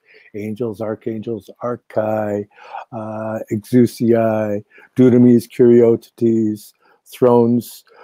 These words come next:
uh, cherubim, seraphim, that, that whole series, that divine series that's expressed in the Kabbalahs, the tree of life, that it's these, uh, the planetary spheres of, of activity, and that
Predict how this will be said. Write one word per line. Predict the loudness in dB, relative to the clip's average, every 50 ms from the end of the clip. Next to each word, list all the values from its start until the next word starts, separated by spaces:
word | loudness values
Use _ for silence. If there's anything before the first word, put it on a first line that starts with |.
| -20 -20 -20 -20 -20 -20 -20 _ -12
uh, | -12 -10 -10 -12 -14 -16 -20 _ _ _
cherubim, | -4 0 2 4 4 4 4 4 2 2 0
seraphim, | -2 0 2 4 4 4 2 0 -4 -8 -10 -10 -12 -14 -16 -14 -10
that, | -10 -10 -8 -6
that | -4 -4 -4 -4 -2
whole | 0 2 4 4 4 2
series, | 0 -2 -4 -2 0 2 2 0 0 -2 -4 -6
that | -10 -12 -12 -12
divine | -12 -8 -6 -4 -4 -2 -4 -6 -6
series | -8 -4 0 0 2 2 0 -2 -6 _ _
that's | -12 -12 -12 _ -18 -18
expressed | -18 -18 -20 -12 _ -6 -6 -6 -6 -10 _ _ _ _ _ _ -20 -20 -18 -12 -8
in | -6 -6
the | -6 -8
Kabbalahs, | -8 -8 -8 -6 -6 -4 -2 0 2 4 4 4 2 0 -4 -6 _
the | -14
tree | -14 -12 -10 -8 -8 -6
of | -8 -10 -10 _
life, | -2 0 0 0 0 -4 -8 _
that | -16 -16 -16 -18
it's | -20 -20 _ _
these, | -16 -16 -14 -16 -16 _ _ _ _ _ _ _ _ _ _ _ _ -20 -20 -16
uh, | -14 -14 -14 -12 -14
the | -16 -16
planetary | -10 -8 -6 -4 -2 -2 -2 -2 -2 0 0 2 4 4 4 2 2 0 -2 -4 -10 _ _ _ _ _
spheres | -20 -20 -4 0 2 4 4 4 4 2 2 -2 -6 -8 -10
of, | -12 -12 -12 -12 _
of | -6 -4 -4 -4 -6 -6 -4
activity, | -6 -6 -6 -8 _ _ -2 -2 -2 -2 -4 -6 -6 -8 -8
and | -10 -10 -10
that | -12 -12 -14